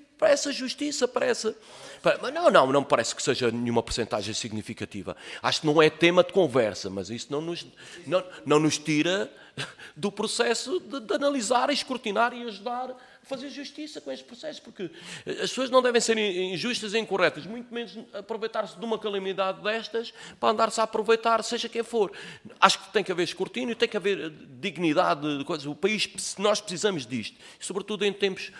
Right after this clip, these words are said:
como estes, dessa mesma afirmação. Relativamente à questão das, das barragens,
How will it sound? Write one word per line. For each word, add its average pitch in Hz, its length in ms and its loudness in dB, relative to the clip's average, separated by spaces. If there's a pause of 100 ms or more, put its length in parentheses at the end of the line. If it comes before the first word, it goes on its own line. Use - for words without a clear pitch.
(120)
como 185 240 0
estes, 190 300 -2
dessa 175 360 -2
mesma 160 420 -4 (260)
afirmação. 135 840 -2 (480)
Relativamente 151 760 2
à 131 100 -2
questão 135 340 -4
das, 120 360 -6 (300)
das 127 240 -4
barragens, 113 640 -4